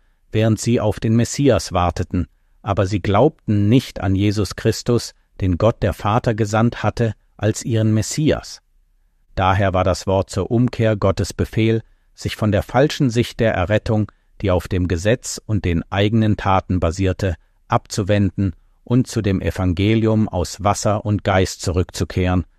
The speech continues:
das Gott der Vater durch Jesus Christus bereits vollendet hatte. Das Wichtige ist die inhaltliche Frage: Wann, wo und wie wurden die Sünden der Menschen beseitigt? Die Bibel zeigt,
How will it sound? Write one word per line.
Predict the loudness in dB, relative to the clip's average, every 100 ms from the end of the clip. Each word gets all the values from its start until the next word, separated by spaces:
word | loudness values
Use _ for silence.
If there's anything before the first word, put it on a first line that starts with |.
| _ _
das | -6 -4
Gott | -2 -2 0
der | -4
Vater | -2 0 0 0 0
durch | 0 -2 -2
Jesus | -2 0 -2 -4
Christus | -4 -4 0 -4 -2
bereits | -4 0 -2 -4
vollendet | -4 -2 2 2 0 -2
hatte. | -6 -6 -10 _ _ _ _ _ _ _ _
Das | -6 -4 0
Wichtige | 0 2 0 2
ist | 2 -2 -16 _ -6
die | -2
inhaltliche | 2 2 2 0 -2 -4 -8
Frage: | -2 -2 -2 -6 -12 _ _ _ _ _ _ -2
Wann, | 0 2 0 -4 _ _ _ _
wo | -4 0 0 -2 -8 _
und | -2 -2 0
wie | 0 0 -2 _ _ _
wurden | -2 0 0
die | 0
Sünden | 2 2 2 0
der | 0
Menschen | 2 0 0 0
beseitigt? | -2 0 0 0 -2 -4 -10 -20 _ _ _ _ _ _ _ -6
Die | -2
Bibel | 0 2 2
zeigt, | 2 2 0 -2